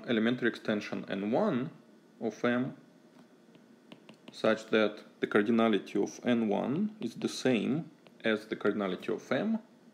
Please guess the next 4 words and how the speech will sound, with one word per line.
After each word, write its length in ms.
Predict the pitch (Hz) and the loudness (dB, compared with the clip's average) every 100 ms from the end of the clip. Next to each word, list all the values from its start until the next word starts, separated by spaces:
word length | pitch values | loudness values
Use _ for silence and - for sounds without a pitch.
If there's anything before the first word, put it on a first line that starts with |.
| - - - - - - - - - - - - - - _ - - | -20 -20 -20 -20 -20 -20 -20 -20 -20 -20 -20 -20 -20 -20 _ -6 0
and 260 | 110 104 | 0 0
such 360 | - 117 107 110 | 2 4 4 2
that 400 | 101 98 95 - - - - | 2 2 0 -8 -20 -20 -2
if 360 | 123 123 - | 2 2 0